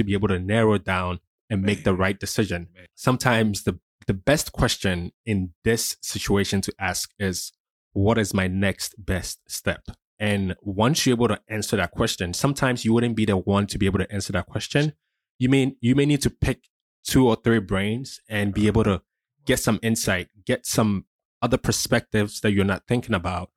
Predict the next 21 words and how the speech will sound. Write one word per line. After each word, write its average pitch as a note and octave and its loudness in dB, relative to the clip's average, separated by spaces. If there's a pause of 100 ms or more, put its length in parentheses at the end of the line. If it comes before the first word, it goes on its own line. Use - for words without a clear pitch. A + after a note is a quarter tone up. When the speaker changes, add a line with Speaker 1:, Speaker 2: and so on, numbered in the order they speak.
(380)
Speaker 2:
in G2+ 0
order G2+ 2
to - -6
make G2+ 0
that F#2+ 0
decision. F#2 -6
And G2 0
so F#2 0 (100)
thank A2+ 0
you A2+ -4
so A2+ 0
much G2+ 0
for - -4
sharing G2+ 0
that. G2 -2
Speaker 1:
Absolutely. G#2 -6
Uh, G#2+ -6
man, A#2+ -4
I B2 -4
mean, B2+ 0
just D3+ 0